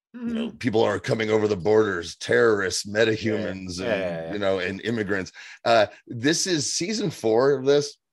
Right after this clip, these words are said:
Speaker 1: this coincides with season four of Supergirl, which I enjoyed,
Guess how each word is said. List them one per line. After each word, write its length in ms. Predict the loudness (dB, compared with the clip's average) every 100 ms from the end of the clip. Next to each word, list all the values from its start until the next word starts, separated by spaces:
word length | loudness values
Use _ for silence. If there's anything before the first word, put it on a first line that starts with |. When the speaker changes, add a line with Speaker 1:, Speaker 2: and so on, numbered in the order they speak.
| _ _ _ _ _
Speaker 1:
this 200 | -6 -4
coincides 800 | -2 0 0 0 0 2 0 -4
with 280 | 2 2 2
season 300 | -4 -6 -8
four 200 | -4 -2
of 80 | -2
Supergirl, 640 | -2 -4 -4 -4 -4 -4 -8 _ _ _ -4
which 560 | 6 6 6 2 -8 _ _ _ -6
I 200 | 0 2
enjoyed, 880 | 2 2 0 -2 0 2 0 -4